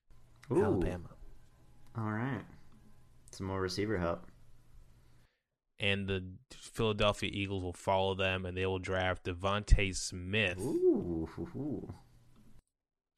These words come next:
Speaker 2: out of Alabama.
Speaker 1: All right.
Speaker 2: And then again, I'm the Cowboys.
Speaker 1: Cowboys.
Speaker 2: I'm getting the guy I've always wanted for noth-, for, for, for, uh, for, for, at a great value,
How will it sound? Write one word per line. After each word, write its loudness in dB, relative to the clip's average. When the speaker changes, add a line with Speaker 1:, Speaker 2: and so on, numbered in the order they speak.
Speaker 2:
out 2
of 0
Alabama. -4
Speaker 1:
All -2
right. 0
Speaker 2:
And 0
then 0
again, 0
I'm -4
the -8
Cowboys. 6
Speaker 1:
Cowboys. -2
Speaker 2:
I'm 4
getting 6
the 2
guy 8
I've 4
always 4
wanted 2
for 0
noth-, 0
for, -2
for, -16
for, 0
uh, 0
for, -6
for, -2
at 4
a -4
great 4
value, 4